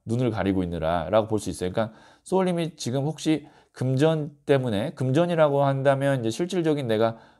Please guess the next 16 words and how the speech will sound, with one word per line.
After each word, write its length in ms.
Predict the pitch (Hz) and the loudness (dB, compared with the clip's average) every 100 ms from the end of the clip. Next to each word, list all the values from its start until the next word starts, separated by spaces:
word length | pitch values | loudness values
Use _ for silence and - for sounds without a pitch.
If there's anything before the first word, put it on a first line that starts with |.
| _ | _
돈에 240 | 123 127 | -2 2
어떤 360 | 123 104 117 110 | 2 2 -2 -2
쪼들림이나 640 | 185 208 196 170 156 139 | 0 2 2 0 2 4
어려움도 400 | 92 107 131 123 | 4 4 2 2
있을 180 | 113 - | -2 -2
수 140 | 101 101 | -6 -6
있지만, 360 | 98 117 127 - - | -4 -4 -4 -6 -20
하고 340 | - 233 247 233 | -8 -4 0 0
있는 280 | 202 185 - | 0 -4 -4
일이나 720 | 110 127 143 110 104 196 - _ | -2 0 0 0 0 -2 -6 _
아니면 360 | 104 113 117 113 | -4 -2 -2 -4
직장 440 | 117 - 202 196 | -8 -2 0 2
관련된 460 | 170 151 143 127 120 | 2 2 0 -2 2
것까지도 520 | 117 117 104 107 127 | 0 2 0 0 -2
포함이 240 | 170 156 | -2 -2
됩니다. 520 | 110 85 82 95 151 | -2 -4 0 0 0